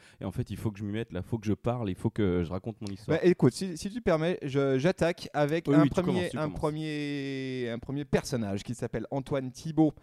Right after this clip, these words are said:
Speaker 2: Et Antoine Thibault, vous pouvez le retrouver à différents endroits en ligne sous un pseudo qui est Agri Skippy, A G R I S K I deux P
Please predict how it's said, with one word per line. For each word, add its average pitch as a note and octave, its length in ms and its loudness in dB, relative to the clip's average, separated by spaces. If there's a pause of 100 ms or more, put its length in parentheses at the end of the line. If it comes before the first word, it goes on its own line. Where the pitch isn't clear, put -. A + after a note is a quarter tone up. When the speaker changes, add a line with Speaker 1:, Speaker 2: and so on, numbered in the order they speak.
(260)
Speaker 2:
Et - 60 -6
Antoine G3+ 240 4
Thibault, D#3 400 0
vous C#3 160 0
pouvez C#3+ 500 -4
le D3 200 0
retrouver C3 640 0
à A#2+ 180 0
différents B2 480 -2
endroits B2 300 0
en A#2 100 2
ligne D3 320 -4
sous C#3+ 340 -6
un C#3 60 0
pseudo B2+ 400 -2
qui - 180 -10
est C#3+ 200 -6
Agri E3 500 -4
Skippy, - 720 -10 (240)
A C#3+ 160 0
G C#3 240 2
R C3+ 160 -6
I C3 260 -6 (100)
S B2+ 300 -4
K B2 240 -2
I B2 220 -12 (120)
deux C#3 200 0
P C3 300 -4